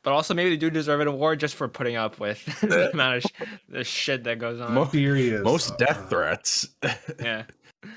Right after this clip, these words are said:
Speaker 3: Can't
Speaker 2: The most
Speaker 3: believe they
Speaker 2: death
Speaker 3: shut
Speaker 2: threats
Speaker 3: down the
Speaker 2: award goes
Speaker 3: entire
Speaker 2: to
Speaker 3: subreddit?
Speaker 2: three four three.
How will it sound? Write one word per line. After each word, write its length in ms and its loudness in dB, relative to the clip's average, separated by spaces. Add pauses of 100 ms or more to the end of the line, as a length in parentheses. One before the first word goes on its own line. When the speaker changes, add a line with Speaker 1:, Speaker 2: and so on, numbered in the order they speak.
(120)
Speaker 3:
Can't 0 -
Speaker 2:
The 140 -2
most 160 2
Speaker 3:
believe 180 0
they 60 4
Speaker 2:
death 120 4
Speaker 3:
shut 260 2
Speaker 2:
threats 120 -4
Speaker 3:
down 260 2
the 60 2
Speaker 2:
award 180 0
goes 120 0
Speaker 3:
entire 300 -2
Speaker 2:
to 60 0
Speaker 3:
subreddit? 800 -4
Speaker 2:
three 160 2
four 240 2
three. 480 -4